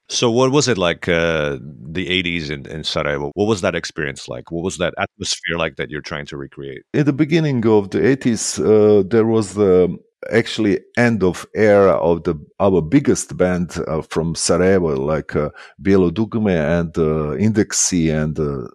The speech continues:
Speaker 2: mega popular bands, probably the most popular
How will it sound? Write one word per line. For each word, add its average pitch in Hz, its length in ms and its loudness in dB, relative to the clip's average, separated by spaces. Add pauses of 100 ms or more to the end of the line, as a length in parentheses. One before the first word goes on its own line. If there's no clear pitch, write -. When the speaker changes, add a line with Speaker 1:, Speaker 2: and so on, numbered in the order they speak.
Speaker 2:
mega 104 440 4 (120)
popular 82 640 2 (500)
bands, 90 640 0 (100)
probably 107 360 2
the 95 160 2
most 101 540 0
popular 95 520 2